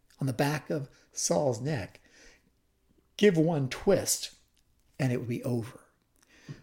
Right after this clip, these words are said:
That's how you take out a sentry. And David was very good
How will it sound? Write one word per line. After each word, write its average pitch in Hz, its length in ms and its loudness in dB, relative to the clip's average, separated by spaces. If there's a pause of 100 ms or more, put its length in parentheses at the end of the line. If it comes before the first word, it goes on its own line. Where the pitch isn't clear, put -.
That's 139 260 -2
how 143 80 -2
you 131 140 0
take - 320 -4
out 120 280 -4 (200)
a - 40 -12
sentry. - 640 -4 (800)
And 98 160 -10
David 120 480 0 (280)
was - 100 -8
very 139 300 4
good 131 400 4